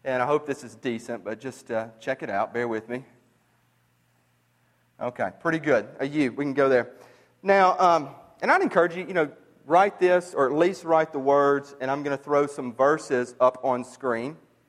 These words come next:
Write the verses so you will know them. And start with this. This is a big word, pr-, pre-incarnate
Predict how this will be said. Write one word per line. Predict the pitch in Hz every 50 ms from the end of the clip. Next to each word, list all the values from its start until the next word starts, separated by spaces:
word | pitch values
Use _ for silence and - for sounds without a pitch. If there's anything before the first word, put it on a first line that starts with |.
| _ _ _ _ _ _ _ _ _ _ _ _ _
Write | 117 127 127 135 143 -
the | 151
verses | 127 135 131 131 131 - 131
so | - - - 131
you | 120 117 117 120
will | 117 110
know | 113 120 131 131 117
them. | 104 101 131 - _ _ _ _ _ _ _ _ _ _ _ _ _ _ _ _ -
And | - 180 185 185 185 185 180 170 - - - - - _ _ _ _
start | _ - - - 226 285 311 277 226
with | 202 190 170 -
this. | - 190 185 185 - -
This | - - 220 247
is | -
a | 254 202
big | 160 156 190 180 165
word, | 165 160 151 156 151 - - -
pr-, | - 202 - - - - - - 202 214 247 269 277 277 277 269 262 254 - - - _ _ _ _ _ _ _ _ _ - -
pre-incarnate | 175 185 196 190 180 - - - - 180 175 180 180 180 180 175 165 175 -